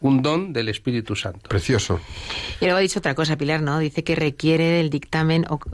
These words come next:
Speaker 3: prudente, o que va asociado al dictamen prudente de la conciencia. Yo creo que nuestra conciencia siempre
Speaker 2: Sí.
Speaker 3: sabemos cuando hemos sido imprudentes.
Speaker 2: Sí.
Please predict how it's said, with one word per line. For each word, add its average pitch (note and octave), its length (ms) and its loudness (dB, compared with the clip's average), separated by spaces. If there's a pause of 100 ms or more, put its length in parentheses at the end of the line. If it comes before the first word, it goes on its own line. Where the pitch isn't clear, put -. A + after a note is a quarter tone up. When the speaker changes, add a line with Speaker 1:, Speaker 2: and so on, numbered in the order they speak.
(260)
Speaker 3:
prudente, D3+ 680 2
o C3 140 0
que - 380 -2
va C#3 160 0
asociado E3+ 360 2
al E3 80 2
dictamen D#3+ 460 2
prudente D#3+ 480 2
de D#3 80 2
la C#3+ 120 0
conciencia. C3+ 800 0 (440)
Yo F3 80 2
creo F3+ 160 2
que D#3 120 0
nuestra D#3+ 600 2
conciencia C#3+ 760 -2 (480)
siempre D3+ 600 0
Speaker 2:
Sí. G#2+ 80 0
Speaker 3:
sabemos C#3 460 0
cuando B2+ 220 -2
hemos C3+ 180 -2
sido - 180 -4
imprudentes. G#2 640 -2
Speaker 2:
Sí. - 80 2